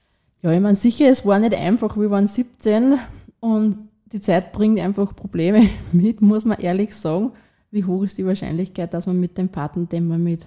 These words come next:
sechzehn, fünfzehn, sechzehn trifft, zusammenbleibt? Eh nicht so hoch, aber wir haben halt wirklich probiert.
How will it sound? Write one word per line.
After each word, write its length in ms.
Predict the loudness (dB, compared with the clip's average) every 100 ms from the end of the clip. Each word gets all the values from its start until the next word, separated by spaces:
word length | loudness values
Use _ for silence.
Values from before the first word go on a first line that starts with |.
| -18
sechzehn, 580 | -10 -10 -10 -10 -8 -8
fünfzehn, 380 | -10 -14 -18
sechzehn 460 | -8 -6 -6 0 0
trifft, 340 | 2 0 0
zusammenbleibt? 560 | -2 2 2 2 -4 -2
Eh 80 | 0
nicht 160 | 0 2
so 140 | 2
hoch, 240 | 2 2
aber 200 | 0 0
wir 140 | 0 0
haben 220 | 0 0
halt 180 | 0 -2
wirklich 380 | -6 -4 -6 -4
probiert. 440 | 0 6 6